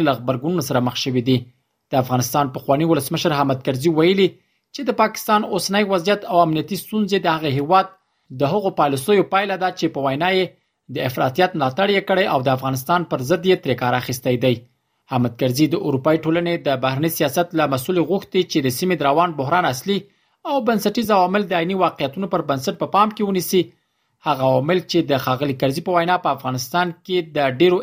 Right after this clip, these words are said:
انساني تلفاتو او د عامه تاسیساتو د ویجاړېدو لامل شوي دي. د ټولنیزو رسنیو ځینو کارکوونکو هم د میرمن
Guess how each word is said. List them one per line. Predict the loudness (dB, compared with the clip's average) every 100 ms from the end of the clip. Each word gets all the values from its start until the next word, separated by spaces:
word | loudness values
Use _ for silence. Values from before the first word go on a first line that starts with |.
| -2
انساني | -4 -2 0
تلفاتو | -2 2 2 2 0 -4 -8 _ _ _ -4
او | -2 2
د | 2
عامه | 2 0
تاسیساتو | -2 0 -2 0 -4 -4 0
د | 2 2 0
ویجاړېدو | 0 0 2 2
لامل | 2 0 -2
شوي | -4 -2 0
دي. | 0 -2 _ _ _ _ _ -6 0
د | 2 2
ټولنیزو | 0 0 2 2
رسنیو | 2 2 0 0 0
ځینو | -2 -2
کارکوونکو | 0 0 0 -2 -2
هم | 0 0
د | 2 2
میرمن | 0 -2